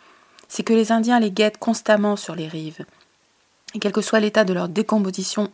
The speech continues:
de la chair, à condition que la bosse contienne de la graisse, ils nagent jusqu'au cadavre, les hissent sur la berge et les taillent en pièces. Après quoi,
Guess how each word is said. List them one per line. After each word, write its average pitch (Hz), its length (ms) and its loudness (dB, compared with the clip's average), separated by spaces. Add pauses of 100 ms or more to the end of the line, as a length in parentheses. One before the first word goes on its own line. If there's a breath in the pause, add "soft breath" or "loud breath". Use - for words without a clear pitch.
(340 soft breath)
de 175 60 -4
la 175 140 -2
chair, 226 400 2 (480 loud breath)
à - 60 -12
condition 175 460 -4
que 185 80 -4
la 170 140 0
bosse 180 420 0 (580 loud breath)
contienne 170 420 0
de 160 80 -6
la 151 160 -8
graisse, 175 640 -6 (580 soft breath)
ils 185 200 2
nagent 214 580 2 (260 soft breath)
jusqu'au 196 340 -2
cadavre, 170 640 -4 (300 loud breath)
les 180 140 2
hissent 226 440 -2
sur 202 260 -2
la 180 160 0
berge 185 460 0
et 175 80 -4
les 160 120 -4
taillent 180 400 0
en 160 80 -6
pièces. - 480 -8 (880)
Après 160 180 -8
quoi, 220 280 2